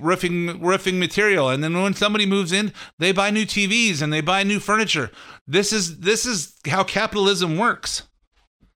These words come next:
Sorry, we all wanna, wanna just feel sorry for the, uh, for the, for the, for the, um, Kamals because they have to move. I'm sorry you didn't pay your bill.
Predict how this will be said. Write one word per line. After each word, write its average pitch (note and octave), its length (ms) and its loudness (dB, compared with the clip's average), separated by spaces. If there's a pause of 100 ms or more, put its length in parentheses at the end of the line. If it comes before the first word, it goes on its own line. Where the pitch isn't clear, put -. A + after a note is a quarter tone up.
(500)
Sorry, E3+ 460 0
we E3+ 120 2
all A3+ 280 2
wanna, F#3+ 440 0
wanna E3 320 0
just C#3 300 -4 (180)
feel F3+ 240 0
sorry E3 400 2
for C3+ 240 -2
the, A#2+ 280 -2
uh, G2+ 320 0 (920)
for C#3+ 200 -2
the, B2+ 140 -4
for - 360 -2
the, A#2+ 280 0 (260)
for D3+ 200 0
the, B2 280 0
um, A2 180 -2
Kamals D#3 540 2
because F#3 420 -6 (100)
they D#3+ 100 -4
have F3+ 240 0
to E3+ 80 -2
move. F3+ 340 0
I'm F3+ 160 -2
sorry B3 340 2
you F#3+ 60 0
didn't G#3 180 0
pay A3 140 2
your A3 160 0
bill. A3+ 480 2